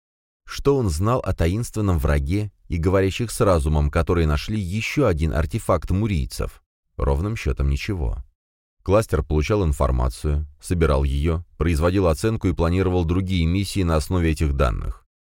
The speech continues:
Может быть, он специально послал сюда двух говорящих с разумом, чтобы они осмотрели старый корабль? Но потом, должно быть, что-то помешало им выполнить миссию.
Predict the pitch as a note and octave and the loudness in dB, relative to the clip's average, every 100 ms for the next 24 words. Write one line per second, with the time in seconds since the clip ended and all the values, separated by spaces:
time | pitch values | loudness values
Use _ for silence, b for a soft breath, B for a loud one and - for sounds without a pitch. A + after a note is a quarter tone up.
0 | _ - F#2 E2+ E2 F2+ F#2 E2 - F2 | _ -4 0 0 0 -2 0 -2 -2 -4
1 | D#2 A#2 C#3 G2 D#2+ - F#2 E2 F2+ E2 | -2 -2 0 0 0 0 0 0 0 2
2 | E2 D2+ G2 D#2+ D#2 E2+ F2+ F2 F2 D2 | 2 0 -2 -2 0 2 2 0 -2 -2
3 | F#2 G2 F#2+ F#2+ F#2 E2 - F2+ F2 F2+ | 0 0 0 0 0 -2 0 2 2 2
4 | G2 - F2 D#2+ G2 E2 - F2 D#2 G2 | 0 0 -2 0 0 -2 -2 0 0 0
5 | F2+ C2+ A1 G1+ - - _ _ _ _ | 0 0 -2 -6 -8 -16 _ _ _ _
6 | - D2 C#2+ C2 F2 F2 C#2+ C2+ D#2+ D2+ | -6 -2 0 0 0 2 2 2 0 0
7 | C2+ - F#2 D2+ D#2 D#2+ D#2+ - G#2 C#2+ | -2 -2 -2 0 0 0 0 0 0 2
8 | C2 A#1+ B1 D#2+ D2+ C#2 C#2+ - C#2 C#2 | 0 -2 0 0 0 0 0 -2 -2 -2
9 | - F2 D#2+ | -2 -4 -4